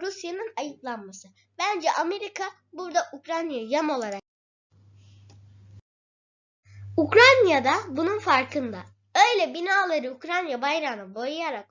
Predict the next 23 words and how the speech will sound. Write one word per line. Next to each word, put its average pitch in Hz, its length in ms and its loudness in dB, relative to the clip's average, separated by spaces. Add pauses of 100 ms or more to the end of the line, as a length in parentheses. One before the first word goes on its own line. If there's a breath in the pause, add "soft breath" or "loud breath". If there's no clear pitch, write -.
olmuyor. 254 800 -8
Gerekirse 302 680 -2
sahada 277 400 -2
yardım 247 440 0
etmeliydi. 180 640 -18 (280 loud breath)
Zaten 392 440 0
Ukrayna 370 440 -4
Başkanı 302 580 -4 (200 loud breath)
Zelenski'nin 320 920 -6 (340 loud breath)
"Ölecek 359 680 -2
insanlardan 370 960 -2 (220 loud breath)
nato 440 340 0
sorumludur." 226 760 -12
demesi 185 340 -16 (720)
gibi. 190 260 -20 (440 soft breath)
Şu - 200 2 (140)
ana 311 240 2
kadar 339 400 -4
politik 403 540 -10
ve 403 80 -8
siyasi 415 440 -8
olarak 381 440 -8
yorumladık. 220 540 -12